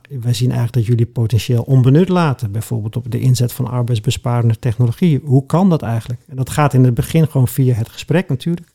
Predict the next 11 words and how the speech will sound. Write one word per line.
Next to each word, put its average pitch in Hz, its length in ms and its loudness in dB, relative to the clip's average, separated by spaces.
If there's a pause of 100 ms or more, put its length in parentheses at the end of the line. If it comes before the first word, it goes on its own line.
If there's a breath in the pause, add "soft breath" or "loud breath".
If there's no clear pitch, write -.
(840 soft breath)
Eh, 117 300 -4
maar 123 180 -2
dat 120 120 2
wordt 127 180 2
wel 131 180 4
gaandeweg 127 500 2
de 123 120 -2
jaren, 113 480 -2
eh, 120 80 -2 (400)
minder 127 320 4
vrijblijvend. 120 680 -4